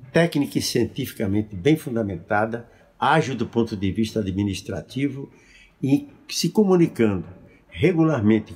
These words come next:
com a, a nossa população, com a opinião pública, de maneira precisa. Veja esse trecho de uma entrevista do nosso secretário Jailson Corrêa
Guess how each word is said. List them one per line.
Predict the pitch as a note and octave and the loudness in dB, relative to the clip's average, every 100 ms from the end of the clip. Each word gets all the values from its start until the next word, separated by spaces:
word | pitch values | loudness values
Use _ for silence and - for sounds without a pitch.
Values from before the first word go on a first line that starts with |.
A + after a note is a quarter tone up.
| - | -8
com | B2 | -2
a, | G#2+ A2 | -2 -2
a | |
nossa | A2 D#3 - | 2 2 0
população, | - A#2 G#2 D#2+ - A#2+ A#2 | -4 -4 -4 -8 -6 -2 -2
com | C#3+ | -2
a | |
opinião | C#3+ B2 G2 F#2+ | -2 -2 -2 -2
pública, | F#2 C#3 A2 - D3+ - - - - - - | -2 -2 -2 -2 -4 -6 -10 -20 -20 -20 -4
de | D3 | 0
maneira | C#3 A2+ B2+ C#3 | 2 4 2 0
precisa. | - - G#3+ E3 - A2+ F2+ D2+ C#2 - _ _ _ - | -6 -4 -2 -2 0 2 2 -2 -12 -18 _ _ _ 0
Veja | E3+ E3+ F3 | 2 4 2
esse | - | 0
trecho | E3+ - A#2+ A2 - - - _ _ _ _ _ | 0 2 4 4 -2 -10 -16 _ _ _ _ _
de | A2 | 0
uma | C3+ | 0
entrevista | A2+ B2 G#2+ A2 A#2 B2 | 2 2 2 2 -2 -4
do | A#2+ | -4
nosso | B2+ A2 | -2 -2
secretário | - A2 G2 F#2 A2+ A2 | -2 -2 -4 -2 0 2
Jailson | G#2 A#2 A#2 B2+ | 2 2 2 -2
Corrêa | G#2+ G#2 F2 B2 C3 | -6 -4 0 0 -2